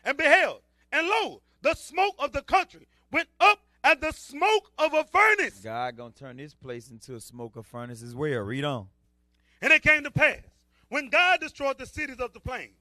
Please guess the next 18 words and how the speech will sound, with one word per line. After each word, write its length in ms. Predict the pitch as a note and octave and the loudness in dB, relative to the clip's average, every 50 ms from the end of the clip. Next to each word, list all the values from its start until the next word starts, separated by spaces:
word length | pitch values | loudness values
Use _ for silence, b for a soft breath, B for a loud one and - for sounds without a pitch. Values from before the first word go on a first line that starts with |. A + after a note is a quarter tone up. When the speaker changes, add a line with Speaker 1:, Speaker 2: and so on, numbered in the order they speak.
| _ _ _ _ _ _ _ - | _ _ _ _ _ _ _ 2
Speaker 1:
that 200 | C4 D4+ D4 - | 2 2 2 4
God 300 | D4 E4 F4 F4+ E4+ D#4 | 4 4 4 4 2 0
remembered 340 | D#4+ D#4 D4+ D4+ C#4 C#4+ - C#4 | -2 -6 -8 -6 -4 -4 -2 0
Abraham 400 | E4+ F4 - - F3+ E3 C3+ G#2+ _ _ _ _ b b b b | 0 -2 -2 -4 -10 -12 -18 -20 _ _ _ _ b b b b
and 120 | C4 D4 | -2 -2
sent 280 | - - - E4 D#4 C4+ | -2 -2 -6 -6 -6 -2
Lot 240 | B3 D#4+ F#4 F#4 F4 - _ _ _ - | 0 2 2 2 0 -4 _ _ _ -2
out 180 | A#3 C4+ C4+ B3+ | -2 -2 -2 -4
of 120 | C4 G#3+ | -8 -8
the 100 | C4+ C4 | -8 -8
midst 280 | B3+ E4 G4 F#4 - _ - | -2 0 0 0 0 _ -14
of 120 | B3 G#3+ | -18 -14
the 120 | F#3 A#3 - _ - | -14 -14 -14 _ -4
overthrow. 500 | C#4+ D#4 C#4 A3+ - - D#3 B2 A2 F#2 _ _ - | -4 -2 -2 -4 -8 -14 -16 -18 -18 -20 _ _ -12
Speaker 2:
Uh-huh. 340 | G#2+ A2+ A2+ A#2+ C3+ D#3 F3+ - | -10 -8 -6 -6 -8 -8 -10 -10
Speaker 1:
When 140 | G3 C4+ D#4 | -6 -2 0
he 120 | E4 F4 E4 - | 0 0 0 0
overthrew 640 | C#4+ D#4 D#4+ D4 D4+ - - G4 G#4+ G4 D4+ - | -4 -4 -4 -6 -8 -6 -2 0 0 0 0 -4